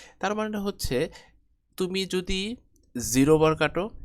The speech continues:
তাহলে তোমার খণ্ড থাকবে হলো একটা, কেননা কোনো কিছুর পাওয়ার জিরো is equal ওয়ান। আবার তুমি যদি কর্তন সংখ্যা বলেছে, তুমি যদি একবার কাটো তাহলে তোমার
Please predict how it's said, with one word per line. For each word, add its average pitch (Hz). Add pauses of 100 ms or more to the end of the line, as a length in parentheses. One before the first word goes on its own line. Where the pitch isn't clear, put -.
(800)
তাহলে 127
তোমার 131
খণ্ড 123
থাকবে 104
হলো 131
একটা, - (160)
কেননা 123 (220)
কোনো 117
কিছুর 123
পাওয়ার 110
জিরো 104
is 104
equal 101
ওয়ান। 101 (360)
আবার 73 (220)
তুমি 139
যদি 147 (180)
কর্তন 131
সংখ্যা 135
বলেছে, 87
তুমি 123
যদি 131 (140)
একবার 123
কাটো 135
তাহলে 113
তোমার 151